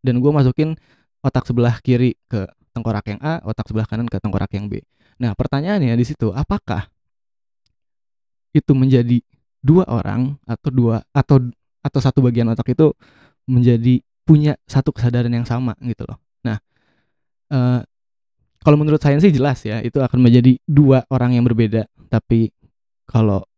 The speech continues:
<clears throat> kita ngomongin kesadaran, gimana kita bisa tahu kalau itu dua orang yang berbeda? Gimana kita bisa benar-benar tahu kalau itu bukan, eh,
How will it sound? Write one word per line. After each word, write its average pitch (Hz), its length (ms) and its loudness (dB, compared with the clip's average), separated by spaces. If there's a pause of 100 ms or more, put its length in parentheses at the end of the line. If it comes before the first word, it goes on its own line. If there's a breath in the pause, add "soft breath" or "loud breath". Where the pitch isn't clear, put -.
<clears throat> 135 420 2
kita 143 140 2
ngomongin 131 320 0
kesadaran, 135 560 2
gimana 175 320 0
kita 170 240 0
bisa 143 220 4
tahu 151 340 0
kalau 127 140 -2
itu 160 180 -2
dua 127 240 4
orang 131 320 -2
yang 123 80 2
berbeda? 120 480 0
Gimana 131 400 -4 (400)
kita 147 160 2
bisa 135 160 4
benar-benar 127 400 4
tahu 135 240 4
kalau 123 160 2
itu 120 300 2
bukan, 135 720 0 (880 soft breath)
eh, 120 360 2